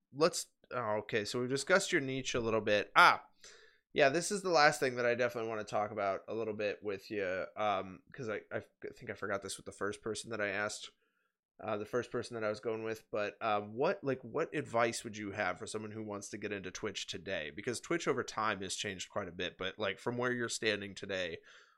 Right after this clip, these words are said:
what kind of advice would you give someone who's trying to get into the field?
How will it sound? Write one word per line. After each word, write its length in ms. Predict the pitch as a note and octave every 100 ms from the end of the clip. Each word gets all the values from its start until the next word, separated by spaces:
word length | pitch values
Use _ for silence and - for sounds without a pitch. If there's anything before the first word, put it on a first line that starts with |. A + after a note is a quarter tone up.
| _
what 120 | D3
kind 140 | G#3 G3+
of 80 |
advice 320 | F3 B2+ C#3 C3
would 100 | G2+
you 80 |
give 200 | F#2 F2+
someone 280 | - F2+ D2
who's 200 | E2+ F#2+
trying 180 | - A2
to 80 | F2
get 140 | F2+
into 160 | F2 E2+
the 80 | E2
field? 380 | - F2 D#2+